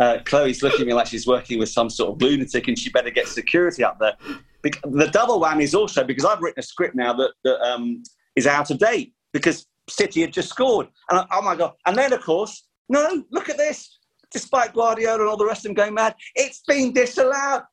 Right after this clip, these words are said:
And I just couldn't believe it. I thought, "We're, we're actually getting the rub of the green. And my script is okay. I can go and record it straight away." So for that reason, it stays. And I, I was in a similar position with the Moura one as well, because I was doing,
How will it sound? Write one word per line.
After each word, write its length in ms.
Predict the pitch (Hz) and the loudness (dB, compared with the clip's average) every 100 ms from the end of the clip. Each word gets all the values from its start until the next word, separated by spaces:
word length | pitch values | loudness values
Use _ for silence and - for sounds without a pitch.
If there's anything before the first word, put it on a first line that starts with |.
| - | -4
And 80 | 233 | 0
I 140 | 262 | 0
just 240 | 262 247 - | -2 -10 -6
couldn't 340 | - 269 226 220 | -4 -2 -2 -2
believe 340 | 247 302 330 | 0 2 2
it. 40 | 269 | -2
I 100 | - | 0
thought, 180 | 254 - | -2 -2
"We're, 300 | 247 - 294 | -8 0 2
we're 80 | 294 | 2
actually 300 | - - 269 | -2 -4 0
getting 280 | 254 220 214 | 2 0 2
the 100 | 196 | 2
rub 220 | 202 196 | 2 2
of 120 | 196 | -2
the 80 | 208 | -4
green. 440 | 254 294 302 269 - - - 339 | 0 0 0 -2 -6 -12 -4 -2
And 120 | 403 | 0
my 120 | 415 | 0
script 460 | 403 - 415 349 - | -2 -2 -2 0 0
is 160 | 381 | 0
okay. 520 | 269 269 - 403 427 262 | 2 0 -2 -2 0 -2
I 40 | |
can 160 | 233 226 | -4 -2
go 180 | 233 240 | 0 0
and 100 | 240 | -2
record 380 | 240 262 254 | -2 0 0
it 80 | 214 | -4
straight 320 | - 214 202 | -4 -2 -2
away." 260 | 196 202 160 _ _ _ - | 0 -2 -2 _ _ _ -16
So 400 | - 185 180 175 _ _ _ - | -2 0 0 -4 _ _ _ -4
for 80 | 147 | 0
that 240 | 233 190 | 0 0
reason, 640 | 165 170 151 117 110 120 - - _ _ _ - | 0 2 0 -2 -4 -4 -10 -18 _ _ _ 0
it 160 | 135 | 0
stays. 460 | - - 156 147 135 147 | 0 2 2 2 -2 -2
And 140 | 156 | 0
I, 180 | 143 147 - _ _ 190 | 0 -2 -4 _ _ 0
I 80 | |
was 120 | 190 185 | 2 0
in 80 | |
a 40 | 190 | -2
similar 260 | - 226 | 0 0
position 380 | 185 151 160 156 | -2 -2 -2 0
with 80 | 135 | 0
the 60 | 139 | 2
Moura 300 | 160 151 110 | 2 2 0
one 200 | 110 110 | -4 -4
as 120 | - | 0
well, 140 | 127 | 0
because 240 | 117 120 127 | 0 -2 -2
I 40 | |
was 180 | 123 120 | -2 -6
doing, 320 | 123 117 | -6 -6